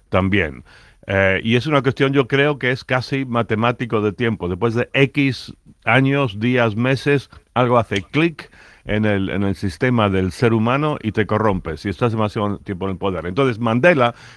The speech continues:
es exactamente lo opuesto, porque él llegó al poder en una revolución, fue una revolución negociada, pacífica, pero revolución, llegó al poder y prácticamente lo primero que hizo, bueno, en una entrevista que hizo conmigo a los cinco días de llegar al poder,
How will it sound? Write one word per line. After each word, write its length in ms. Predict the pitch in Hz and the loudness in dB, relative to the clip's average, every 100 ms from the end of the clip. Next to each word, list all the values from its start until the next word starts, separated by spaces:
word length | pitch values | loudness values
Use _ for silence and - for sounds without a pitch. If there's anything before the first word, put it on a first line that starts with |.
| _ | _
es 180 | - 110 | -10 -8
exactamente 680 | 113 - 151 135 120 123 117 | -6 -2 -2 0 -2 0 0
lo 100 | 107 | 0
opuesto, 460 | 104 156 135 - 98 | 2 2 2 -2 -4
porque 380 | 107 92 110 | -4 -2 0
él 140 | 135 143 | 0 0
llegó 460 | 113 110 147 104 - - - _ - | -2 0 0 0 -4 -20 -20 _ -4
al 160 | 101 | -4
poder 420 | 87 98 95 110 - | 0 2 4 2 2
en 180 | 127 156 | 2 2
una 200 | 143 113 | 4 4
revolución, 800 | 107 101 98 90 110 110 131 147 | 4 2 0 0 0 0 -2 -6
fue 120 | - | -4
una 160 | 117 113 | -2 0
revolución 480 | 104 98 117 104 92 | 0 -2 -2 -4 -2
negociada, 680 | 92 92 - 131 117 113 | -2 -2 0 2 2 2
pacífica, 640 | 127 90 - 101 117 123 120 | -2 -4 -4 -6 -6 -6 -4
pero 200 | 95 82 | -4 -2
revolución, 640 | 87 87 92 - 117 120 | -4 -4 -4 -4 -4 -2
llegó 160 | 101 120 | 0 0
al 120 | 135 | 0
poder 380 | 120 107 107 98 - - _ | -2 0 0 -4 -14 -20 _
y 100 | 107 | -4
prácticamente 580 | 98 135 143 135 123 123 | 0 0 0 0 0 0
lo 140 | 117 104 | -2 -2
primero 360 | 110 123 131 | -4 0 -2
que 100 | 117 | 0
hizo, 220 | 120 113 107 | -2 -2 0
bueno, 260 | 135 95 | 0 0
en 100 | 87 | 0
una 140 | 117 135 | 0 0
entrevista 480 | 120 117 131 - 98 | 0 0 0 -2 -2
que 100 | 117 | -2
hizo 200 | 127 104 | -2 -2
conmigo 480 | 90 101 147 110 90 | -2 0 0 0 0
a 40 | |
los 220 | 92 87 | -2 -6
cinco 340 | 131 127 113 104 | -6 -4 -2 0
días 220 | 113 101 | -2 -2
de 80 | 98 | -4
llegar 200 | 95 107 | -2 -2
al 120 | 98 | -2
poder, 380 | 92 107 101 95 | -2 -2 -2 -4